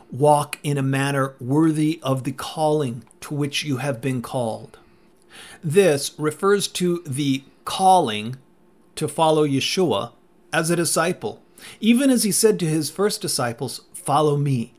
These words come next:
and I will make you fishers of men." The calling language also reminds of Paul's rule for all assemblies.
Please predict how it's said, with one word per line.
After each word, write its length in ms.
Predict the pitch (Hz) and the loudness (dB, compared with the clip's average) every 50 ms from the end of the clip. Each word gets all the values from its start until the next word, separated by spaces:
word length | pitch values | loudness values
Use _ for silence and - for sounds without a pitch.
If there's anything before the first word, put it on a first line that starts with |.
| _ _ _ _ - | _ _ _ _ -8
and 140 | 135 135 139 | -6 -2 0
I 140 | 147 175 190 | 0 4 4
will 140 | 185 185 | 4 4
make 300 | 185 175 175 175 170 - | 4 2 0 0 -2 -4
you 60 | 175 151 | -6 -6
fishers 640 | - - - 156 - - 143 120 117 110 - - - - | -6 -6 -6 -4 -4 -2 -2 -4 -6 -8 -10 -14 -10 -6
of 200 | 131 113 107 107 | -8 -6 -6 -4
men." 380 | 113 113 110 101 95 92 98 - _ _ _ _ _ _ _ _ _ _ _ _ _ _ _ _ _ _ _ - - - - _ - | -4 -4 -4 -6 -8 -12 -18 -20 _ _ _ _ _ _ _ _ _ _ _ _ _ _ _ _ _ _ _ -20 -20 -20 -18 _ -6
The 420 | 143 131 165 170 165 156 156 - _ _ - | -4 -2 0 0 0 -2 -4 -4 _ _ -12
calling 640 | - - - 180 180 180 185 170 147 127 117 117 117 _ | -8 2 6 8 8 8 8 6 4 2 0 -2 -6 _
language 640 | - 117 107 104 107 104 104 120 113 117 123 - - - - _ _ _ - | -10 -8 -8 -8 -8 -8 -6 -6 -6 -6 -8 -10 -16 -18 -20 _ _ _ -2
also 300 | - 190 214 202 - 254 | 0 0 2 2 2 0
reminds 720 | 240 208 190 165 143 123 117 113 113 117 120 131 135 - - _ _ _ _ _ - | 2 2 2 2 0 0 0 0 0 -2 -2 -4 -6 -10 -12 _ _ _ _ _ -6
of 200 | 143 135 139 - | -6 -6 -6 -8
Paul's 500 | - - 190 185 175 175 175 - - - | -8 -2 0 2 2 2 0 -2 -4 -8
rule 420 | 151 135 151 180 190 190 190 185 | -6 -4 0 2 4 6 6 6
for 300 | 185 - - 156 151 - - | 4 2 -2 -2 -2 -2 -2
all 460 | - 160 160 156 160 160 160 170 - | 0 2 4 4 4 2 0 -2 -6
assemblies. 800 | - 131 - - - 151 147 147 139 123 104 104 107 - - - | -10 -8 -6 -4 -4 -4 -4 -4 -4 -6 -6 -8 -12 -12 -14 -16